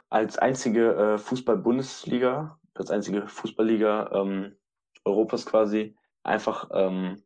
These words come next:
auch kurz vor den Playoffs die Liga beendet. Der Antrag ist jetzt quasi noch nicht ganz durch, aber Brügge wird zum Meister gekürt.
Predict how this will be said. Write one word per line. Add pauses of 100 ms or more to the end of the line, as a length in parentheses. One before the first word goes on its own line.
auch
kurz
vor
den
Playoffs
die
Liga
beendet. (400)
Der
Antrag
ist
jetzt
quasi
noch
nicht
ganz
durch,
aber (160)
Brügge
wird
zum
Meister
gekürt.